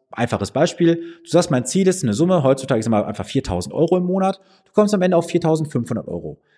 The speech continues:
Ist doch ein geileres Gefühl, anstatt zu sagen, „Ich wollte viertausend haben, bin aber nur bei zweitausendfünfhundert Euro.“ Weil dann hast du nämlich ein Mangelproblem und musst dann deine Ziele verkleinern. Und mal ganz ehrlich, wenn du aufhörst, aktiv zu arbeiten als Unternehmer, als Angestellter, als Freiberufler,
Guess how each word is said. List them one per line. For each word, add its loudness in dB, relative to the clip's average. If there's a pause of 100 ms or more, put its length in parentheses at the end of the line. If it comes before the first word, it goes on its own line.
Ist 0
doch 2
ein 0
geileres 2
Gefühl, 0
anstatt -2
zu -4
sagen, 4 (200)
„Ich -20
wollte 2
viertausend 0
haben, 2
bin -4
aber -2
nur -2
bei -2
zweitausendfünfhundert -4
Euro.“ -10 (240)
Weil -4
dann 2
hast 0
du -2
nämlich -4
ein 0
Mangelproblem 2
und -6
musst 0
dann 4
deine 4
Ziele 2
verkleinern. 0 (920)
Und 0
mal -2
ganz 0
ehrlich, -2 (420)
wenn 4
du -2
aufhörst, 2
aktiv -2
zu -6
arbeiten 2
als -8
Unternehmer, 0
als -6
Angestellter, 2
als -2
Freiberufler, -2